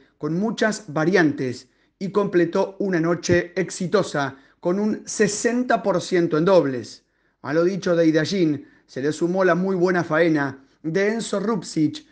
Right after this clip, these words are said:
con diecinueve unidades y cinco rebotes. Además, viniendo desde el banco, el uruguayo Barrera aportó doce puntos y Nicolás Jiménez se destacó en diecinueve minutos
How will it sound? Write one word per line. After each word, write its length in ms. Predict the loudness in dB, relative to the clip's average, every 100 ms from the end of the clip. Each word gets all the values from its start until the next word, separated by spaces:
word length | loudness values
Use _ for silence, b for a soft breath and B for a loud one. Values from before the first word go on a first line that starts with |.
| b
con 200 | -8 -4
diecinueve 840 | 0 -2 -2 -2 0 0 0 0 -2
unidades 760 | -4 0 2 2 2 0 -2 -10 b b
y 120 | -6
cinco 480 | -4 -2 -2 0 -2
rebotes. 800 | 2 2 4 2 -2 -6 -10 -20 _ _ _ -8
Además, 540 | -2 2 2 2 -6 b b
viniendo 520 | -2 2 2 4 4
desde 140 | 4
el 80 | 4
banco, 540 | 2 2 0 -4 -4 B B
el 220 | -2 0 0
uruguayo 580 | -2 0 2 2 2
Barrera 480 | 0 0 0 2 0
aportó 560 | -2 -4 0 2 2 0
doce 320 | -4 -4 -4
puntos 600 | -2 0 0 0 -2 -4 b b b
y 140 | 0
Nicolás 500 | 0 2 2 2 -2
Jiménez 760 | -12 -6 0 2 2 0 -2 _ b
se 160 | -8 0
destacó 480 | 0 0 2 6 6
en 140 | 4
diecinueve 680 | -2 -2 -2 -4 -2 -2 0
minutos 640 | 0 -2 -2 -2 -4 -14